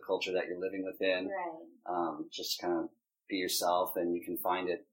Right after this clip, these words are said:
Speaker 1: in these little pockets within the States or Canada or,
Speaker 2: Yeah.
Speaker 1: um, a first world country where I've always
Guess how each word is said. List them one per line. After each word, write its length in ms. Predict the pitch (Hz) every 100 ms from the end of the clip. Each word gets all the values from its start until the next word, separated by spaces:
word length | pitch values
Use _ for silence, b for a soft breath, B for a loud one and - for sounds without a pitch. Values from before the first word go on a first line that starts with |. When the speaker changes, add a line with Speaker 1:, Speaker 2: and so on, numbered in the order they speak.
| -
Speaker 1:
in 140 | 90
these 140 | 87 85
little 180 | 87 -
pockets 380 | - 87 - -
within 160 | 82 82
the 60 |
States 580 | 80 - 85 85 82 -
or 40 | -
Canada 600 | - 82 82 80 85 85
or, 320 | 82 78 76
Speaker 2:
Yeah. 80 | - - _ _ _ _ - 82
Speaker 1:
um, 100 | -
a 60 | -
first 240 | 135 120
world 180 | 107 92
country 340 | 104 98 82 85
where 140 | 85
I've 180 | 85 87
always 460 | 90 87 82 -